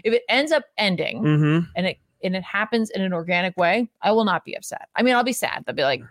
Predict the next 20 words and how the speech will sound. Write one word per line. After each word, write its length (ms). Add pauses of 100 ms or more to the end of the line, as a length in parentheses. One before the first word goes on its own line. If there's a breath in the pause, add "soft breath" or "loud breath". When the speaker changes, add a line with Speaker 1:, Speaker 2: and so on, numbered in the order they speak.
Speaker 2:
Right. 180
Speaker 1:
"That, 80
that 100
was 120
fun. 240
I 60
enjoyed 460
them 120
having 300
an 60
opportunity 340
to 80
be 160
together." 480
Speaker 2:
Yes. 260
Speaker 1:
But 80
as 60
long 180
as 200
it 100